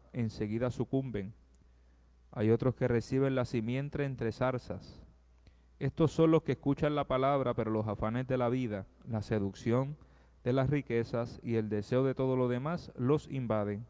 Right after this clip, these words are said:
Ahogan la palabra y se queda estéril. Los otros son los que reciben la simiente en tierra buena.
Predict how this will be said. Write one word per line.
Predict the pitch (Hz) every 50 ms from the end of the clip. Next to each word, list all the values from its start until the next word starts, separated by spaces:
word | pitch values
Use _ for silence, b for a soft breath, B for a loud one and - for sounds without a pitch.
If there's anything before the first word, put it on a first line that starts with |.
| - b b b b b b b b b _
Ahogan | - 107 110 110 110 123 123 123
la | 123 120
palabra | 120 120 123 143 160 170 165 160 160 160 160 151 - - - -
y | 147
se | 131 - 131 107
queda | - 117 120 127
estéril. | 117 - - 113 107 101 101 98 104 - - - - - - - _ _ _ - _ b b b b b b b -
Los | - 123 113 107 -
otros | - 147 156 160 - 135 123 127 131 - - - - - - - - - - b b b b b b b b -
son | - - 127 127 143
los | 147 135
que | - 143 131
reciben | 127 127 120 - 143 147 151 156 151
la | 147 139
simiente | - - 131 120 123 131 147 160 160 - 143
en | 127 123
tierra | - - 123 123 123 127 123
buena. | 120 123 123 123 113 101 101